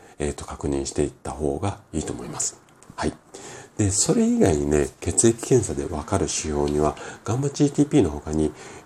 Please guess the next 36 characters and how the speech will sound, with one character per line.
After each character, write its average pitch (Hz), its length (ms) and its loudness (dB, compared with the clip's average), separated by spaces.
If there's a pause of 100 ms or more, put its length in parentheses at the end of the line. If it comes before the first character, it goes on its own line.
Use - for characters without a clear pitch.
エ 113 80 4
ー 151 320 2
エ 156 40 -2
ル 156 120 4
テ 156 200 -2
ィ 101 120 4
ー、 - 60 -14 (140)
エ - 20 -6 (120)
ー - 40 2
エ - 20 0
ス - 200 -6
テ - 80 -2
ィ - 20 -4
ー、 - 40 -10 (340)
も 104 60 2
し - 100 -2
く - 140 -10
は 78 160 -2 (320)
ジ - 180 2
ー 107 100 -4
ピ 131 100 4
ー 123 80 0
テ - 200 2
ィ 87 80 6
ー、 - 100 -8
ジ - 160 -2
ー 76 120 0
オ 69 60 -4
ー - 40 -16
テ - 140 -4
ィ - 40 0
ー、 - 320 -12
こ 139 80 2
ん 139 60 2
な 131 100 0
検-、 123 460 4